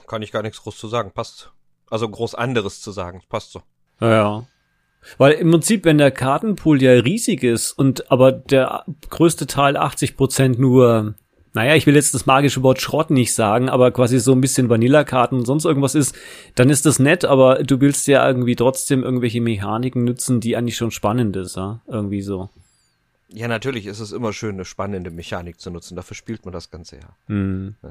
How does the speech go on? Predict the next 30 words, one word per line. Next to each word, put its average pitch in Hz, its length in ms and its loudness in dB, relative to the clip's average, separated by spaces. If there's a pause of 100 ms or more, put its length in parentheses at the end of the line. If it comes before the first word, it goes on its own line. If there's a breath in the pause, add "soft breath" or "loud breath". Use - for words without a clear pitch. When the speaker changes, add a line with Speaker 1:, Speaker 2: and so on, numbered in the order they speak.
(140)
Speaker 1:
Du, 110 80 -8
Speaker 2:
Ja. 101 140 0
Speaker 1:
du 98 60 -2
willst 110 200 -6
nicht, 110 220 -10
du 104 80 -6
willst 107 220 -10
nicht, 104 260 -12
du 101 80 -14
willst 107 180 -16
nicht 104 160 -12
einfach 101 380 -12
immer 117 220 -8
das 107 180 -8
Gleiche 107 300 -8
machen. 110 260 -12
Du 95 80 -16
brauchst 98 260 -8
Abwechslung. 85 600 -12
Das 90 160 -16
ist 110 120 -16
ja 107 60 -10
das, 101 240 -12
was 101 140 -16
Magic 98 340 -14
halt 87 160 -14
auch 82 80 -14
so 90 140 -20
besonders 87 440 -20
macht. - 280 -20